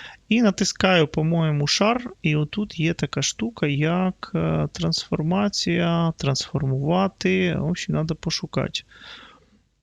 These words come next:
М, так, е, створити відеошари. Так, так, так, так, так. На жаль, не бачу.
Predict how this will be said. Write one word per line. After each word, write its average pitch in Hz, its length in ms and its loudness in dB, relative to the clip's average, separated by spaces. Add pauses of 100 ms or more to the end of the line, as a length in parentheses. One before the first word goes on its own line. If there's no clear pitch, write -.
(100)
М, 139 840 0
так, 135 380 -8
е, 143 120 -2
створити 156 580 -2
відеошари. 160 720 -2
Так, - 260 -8
так, - 220 -10
так, - 220 -8
так, - 220 -10
так. 226 180 -6 (300)
На 156 420 -4
жаль, 147 180 -4
не 143 180 -2
бачу. 208 580 -2